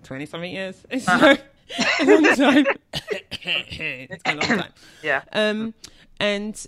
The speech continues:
Speaker 1: it was about, I wanna say about ten or so years ago, I was going through a coaching program. And, um,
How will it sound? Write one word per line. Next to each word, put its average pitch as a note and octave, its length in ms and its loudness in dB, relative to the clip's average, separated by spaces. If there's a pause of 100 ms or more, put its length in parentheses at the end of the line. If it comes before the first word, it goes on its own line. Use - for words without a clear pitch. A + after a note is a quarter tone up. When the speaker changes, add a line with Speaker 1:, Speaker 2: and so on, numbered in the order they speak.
(180)
Speaker 1:
it G#2 300 -8
was A#3+ 200 -8
about, B3+ 380 -4
I - 20 -8
wanna B3+ 220 -6
say A#3 260 -6
about F#3+ 300 -6
ten F#3+ 400 -8
or F#3+ 120 -16
so F3+ 180 -14
years F3+ 380 -12
ago, D#3 180 -12
I D#3 40 -12
was D#3+ 200 -14
going E3 300 -14 (100)
through D#3 440 -12
a D3+ 120 -12
coaching D#3 420 -14
program. C#3+ 600 -12 (720)
And, D3 560 -12 (120)
um, C#3 340 -10